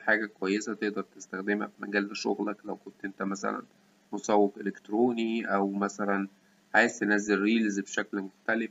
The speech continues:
أو عندك حتى أفكار في دماغك نفسك تعملها من خلال شغل الجرافيك أو الصور، فالموضوع بجد كويس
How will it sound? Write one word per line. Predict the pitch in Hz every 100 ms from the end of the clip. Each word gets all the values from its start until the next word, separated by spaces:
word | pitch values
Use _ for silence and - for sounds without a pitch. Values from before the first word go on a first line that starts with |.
| -
أو | 107
عندك | 107 120 123 -
حتى | - - 104
أفكار | - _ 107
في | - 104
دماغك | 104 104 104 110
نفسك | 107 - -
تعملها | - 98 101 110 120 - - - _ _ -
من | 101
خلال | - 101 104 107 104 98
شغل | - 107 101 95
الجرافيك | 92 92 101 104 110 101
أو | - 92 92
الصور، | - - 113 156 - _ _ _ _ _
فالموضوع | - 98 98 95 95 95 107
بجد | 104 98 101 101 101 95 - _ _
كويس | 98 104 117 135 -